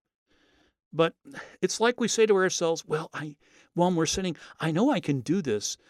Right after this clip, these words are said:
without anyone but God seeing me because I know he won't say a word to anyone."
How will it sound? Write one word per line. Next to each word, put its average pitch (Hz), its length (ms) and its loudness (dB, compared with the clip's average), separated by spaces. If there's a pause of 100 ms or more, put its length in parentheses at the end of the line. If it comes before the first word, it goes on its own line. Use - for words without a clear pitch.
(240)
without 143 300 0
anyone 151 300 0
but 120 140 -4
God 120 280 -4
seeing 156 300 -4
me 101 160 -10 (180)
because 135 260 -4
I 123 60 0
know 131 180 -2
he 151 140 -4
won't 139 200 -4
say - 140 -4
a 107 80 -4
word 135 220 0
to - 100 -12
anyone." - 300 -16